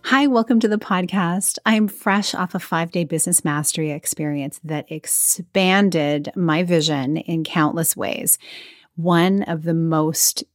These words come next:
important ones was witnessing the generosity of my fellow humans. In this episode,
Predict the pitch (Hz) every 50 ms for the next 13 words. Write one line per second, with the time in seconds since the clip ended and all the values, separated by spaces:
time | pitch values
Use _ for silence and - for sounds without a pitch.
0 | _ - 170 151 - - 175 165 - - 190 180 196 196 196 226 247 269 311 320
1 | 320 - - - - - _ _ _ 196 180 185 175 156 165 160 170 - - 165
2 | - - 165 156 147 156 143 - - 160 151 151 156 151 135 139 147 - - -
3 | 160 156 151 147 156 151 147 - - 143 - - - - - - - 151 - -
4 | - - - - _ _ - - - - - - - - - - _ - 202 196
5 | 214 240 226 - - 180 175 - 190 - - 180 170 170 170 170 170 170 170 165